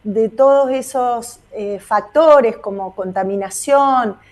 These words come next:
deforestación, destrucción de los glaciares, de los humedales, eh, bueno, todos los, los reguladores climáticos, eh, están al, al borde del colapso, ¿no? Eso está claro,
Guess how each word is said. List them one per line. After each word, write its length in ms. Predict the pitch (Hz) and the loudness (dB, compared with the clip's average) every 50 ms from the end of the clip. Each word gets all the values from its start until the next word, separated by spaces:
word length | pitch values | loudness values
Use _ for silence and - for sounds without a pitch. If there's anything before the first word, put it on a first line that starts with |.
| _ _ - | _ _ -2
deforestación, 1040 | 220 208 208 - 220 214 208 196 - - 196 190 - - - 277 277 277 269 262 240 | -2 -2 0 0 0 0 0 0 -2 -4 -4 -4 -4 -6 -4 -2 0 0 0 0 0
destrucción 520 | 226 - - - 202 185 - - 247 247 | -2 -4 -6 -8 -10 -6 -4 -2 0 0
de 80 | 247 240 | 0 2
los 140 | 233 214 - | 0 0 0
glaciares, 720 | 202 196 196 196 - - 262 269 285 285 269 254 226 196 | 0 -2 -2 -4 -2 2 4 6 6 6 6 4 0 -2
de 80 | 208 196 | -4 -4
los 180 | 190 190 185 | -4 -4 -6
humedales, 1000 | 196 190 190 190 185 190 196 226 254 269 262 269 262 233 226 220 208 202 196 - _ _ _ _ _ _ _ _ - - | -6 -8 -8 -8 -6 -2 2 4 6 6 6 6 4 0 -2 -4 -4 -6 -8 -12 _ _ _ _ _ _ _ _ -8 -4
eh, 120 | 208 208 202 | -2 2 4
bueno, 300 | 226 269 262 233 226 233 | 4 4 4 4 -2 -2
todos 320 | - 311 339 381 370 349 | 0 0 2 2 2 2
los, 320 | 294 254 233 220 208 - _ _ | 4 2 2 2 -2 -4 _ _
los 240 | - 220 214 220 208 | 0 2 2 2 4
reguladores 680 | 220 226 226 240 240 240 240 233 254 302 370 370 339 | 4 2 2 4 4 4 6 6 6 4 4 2 -2
climáticos, 880 | - - 247 233 226 240 262 320 330 392 381 - 349 330 277 - - - _ - | -6 -6 -4 -2 0 0 -2 -2 -2 -4 -4 -2 -2 -2 -2 -4 -8 -18 _ -12
eh, 240 | - 220 202 185 - _ _ - | -8 -8 -8 -8 -10 _ _ -8
están 560 | 214 196 _ - 254 294 339 320 262 202 - - | -8 -4 _ 2 2 2 2 0 -2 -6 -8 -6
al, 360 | - 208 196 190 180 185 190 - | -6 -4 -2 -2 -4 -4 -6 -8
al 160 | 196 190 190 | -8 -4 2
borde 320 | 196 240 277 302 294 285 269 | 4 6 6 6 6 6 4
del 160 | 226 202 - | 4 2 0
colapso, 680 | - 202 196 208 240 269 277 269 - - - 190 185 | -4 -2 2 6 6 6 6 6 2 -6 -8 -8 -6
¿no? 300 | 190 190 208 247 320 330 _ - | -6 -6 -8 -8 -8 -10 _ -8
Eso 440 | 240 220 - - 240 226 208 190 - _ _ _ _ _ _ - | -8 -8 -6 -2 -2 -2 -2 -2 -6 _ _ _ _ _ _ -14
está 300 | 202 - - - 240 233 | -14 -6 -2 -2 -2 -2
claro, 680 | - 285 294 302 285 262 247 226 226 233 262 311 - | 0 2 4 6 6 6 6 4 2 0 -2 -4 -8